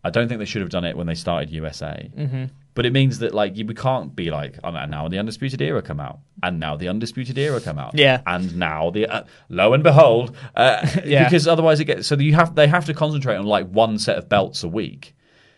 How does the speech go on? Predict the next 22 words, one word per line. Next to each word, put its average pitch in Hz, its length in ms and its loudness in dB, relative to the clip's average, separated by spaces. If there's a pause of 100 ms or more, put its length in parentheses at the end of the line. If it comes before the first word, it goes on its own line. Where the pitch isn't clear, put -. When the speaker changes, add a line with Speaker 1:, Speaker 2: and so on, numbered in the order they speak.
(240)
Speaker 1:
to, 107 600 -2 (1400)
like, 98 320 -4
limit 107 380 -2
the 98 100 -4
amount 95 360 -2
of 92 60 -8
Undisputed 90 480 -6
Era 90 240 -4
taking 82 320 -8
over 80 200 -8
the 73 80 -12
show 101 260 -4
there 69 160 -8
is. 50 140 -14
So 87 120 -8
it's 87 160 -8
like 85 140 -8
this 101 180 -6
week 101 200 -8
it - 60 -12
was 78 140 -14
Roddy - 460 -6